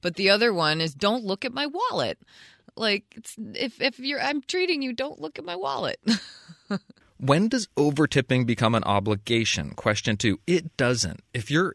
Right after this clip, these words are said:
Speaker 2: in that comfortable territory, that fifteen to twenty percent, you're not obligated to tip more than that. That is an obligation. You're supposed to tip if you take table service.
Speaker 1: Fifteen to twenty percent,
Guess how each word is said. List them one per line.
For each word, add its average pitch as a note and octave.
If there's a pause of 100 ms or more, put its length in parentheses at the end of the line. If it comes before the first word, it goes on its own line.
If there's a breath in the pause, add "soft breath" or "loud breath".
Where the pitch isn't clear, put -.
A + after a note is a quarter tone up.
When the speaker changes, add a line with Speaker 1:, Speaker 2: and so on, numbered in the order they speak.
Speaker 2:
in D#3
that B2+
comfortable B2
territory, A2+
that G2
fifteen A2
to A2
twenty G#2
percent, G2+ (600 loud breath)
you're C#3
not C#3
obligated E2+
to F2
tip -
more E2
than E2
that. C2+
That F3
is A3
an E3
obligation. A#2+
You're D#3
supposed -
to B2
tip F2
if F2
you F#2+
take G#2
table G#2
service. -
Speaker 1:
Fifteen F#2+
to F2+
twenty D2
percent, A#2